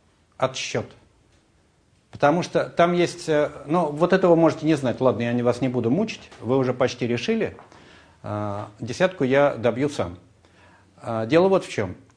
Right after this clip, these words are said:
Когда начинается активность мышц, то между, когда начинается активность мышц, то это значит, решение уже принято. Причём активность мышц не вообще, а в той,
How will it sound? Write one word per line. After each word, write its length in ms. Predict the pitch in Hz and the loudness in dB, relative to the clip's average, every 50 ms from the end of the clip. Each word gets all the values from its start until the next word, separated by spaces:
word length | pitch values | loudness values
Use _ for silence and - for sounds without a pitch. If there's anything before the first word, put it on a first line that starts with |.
| _ _ - | _ _ -2
Когда 260 | - 135 135 160 180 | 0 2 4 4 4
начинается 560 | 180 165 - - 160 165 165 147 - - 143 | 2 2 0 0 2 2 2 2 2 2 0
активность 480 | 139 - - - 147 131 123 110 110 - | 0 0 -2 -4 -2 0 -2 -2 -2 -4
мышц, 400 | 143 165 202 208 - - - - _ _ _ _ _ _ _ _ _ | -2 -2 -2 -4 -6 -10 -16 -20 _ _ _ _ _ _ _ _ _
то 100 | 139 135 | 2 4
между, 540 | 151 175 190 180 139 110 104 101 90 92 - _ _ _ _ _ _ _ _ - | 4 4 4 2 0 0 -2 -4 -6 -6 -12 _ _ _ _ _ _ _ _ -6
когда 200 | - 131 127 151 | -4 0 2 4
начинается 400 | 139 123 - 147 143 131 123 - | 2 2 2 0 0 0 0 0
активность 380 | 127 117 - 131 127 120 107 - | -2 -2 0 -4 -4 -4 -4 -2
мышц, 260 | 165 202 220 - - | -4 -4 -4 -4 -8
то 120 | - - 123 | -2 -2 0
это 160 | 120 - 123 | 0 0 -4
значит, 360 | 107 117 143 165 - - - | 0 0 0 0 0 -4 -6
решение 380 | 123 117 - - 135 123 123 123 | -6 -4 -2 -2 -2 -2 -2 -2
уже 160 | 120 110 120 | -2 -2 -2
принято. 440 | 117 - 135 117 98 95 - - - - _ _ _ _ _ _ _ _ _ _ _ _ _ _ _ _ _ _ _ _ _ | -2 -2 -2 -2 -2 -6 -10 -12 -20 -20 _ _ _ _ _ _ _ _ _ _ _ _ _ _ _ _ _ _ _ _ _
Причём 260 | - 113 110 147 139 | -6 0 2 4 4
активность 460 | 143 139 139 - 180 156 143 131 - | 4 2 2 2 2 2 2 0 0
мышц 240 | - 151 143 147 - | 0 0 0 0 0
не 120 | 139 131 127 | -2 0 2
вообще, 600 | 131 135 139 131 - - - 220 240 240 - - - _ | 4 2 2 2 -2 -4 -4 -4 -4 -4 -4 -8 -14 _
а 260 | - - 113 113 117 113 | -10 -6 -2 -2 0 -2
в 320 | 107 101 104 120 120 117 | -2 -4 -2 -2 -2 -2
той, 540 | 113 113 - 160 151 139 135 123 107 - | -4 -4 0 2 4 4 4 2 -2 -6